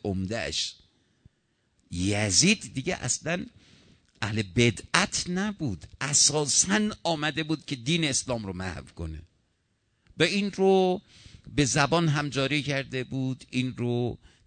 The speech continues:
تصریح هم کرده بود، در جلسات هم گفته بود. مکرر می‌گفت پیغمبر اسلام نیامده است که در واقع از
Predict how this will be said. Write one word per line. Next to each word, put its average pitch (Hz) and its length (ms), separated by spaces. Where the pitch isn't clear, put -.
تصریح 135 760
هم 139 160
کرده 123 400
بود، 127 280
در 127 160
جلسات 135 760
هم 135 200
گفته 120 460
بود. 127 320
مکرر 180 960
می‌گفت 165 680
پیغمبر 151 760
اسلام 175 1200
نیامده 175 1200
است - 560
که 147 380
در 139 200
واقع 147 480
از 139 240